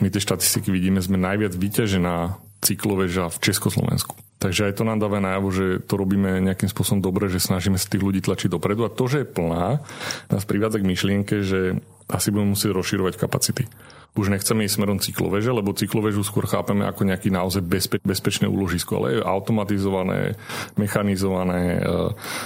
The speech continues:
drahé. Takže hľadáme riešenia a vidíme, m, napríklad aj Holandska, Dánska, že dajú sa robiť aj iné cyklostoiska. A práve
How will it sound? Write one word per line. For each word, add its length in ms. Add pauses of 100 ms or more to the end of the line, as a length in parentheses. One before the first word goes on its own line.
(480)
drahé. 560 (240)
Takže 320
hľadáme 320
riešenia 400
a 60
vidíme, 340
m, 480
napríklad 400
aj 80
Holandska, 320
Dánska, 320
že 80
dajú 240
sa 160
robiť 240
aj 80
iné 160
cyklostoiska. 800 (480)
A 80
práve 400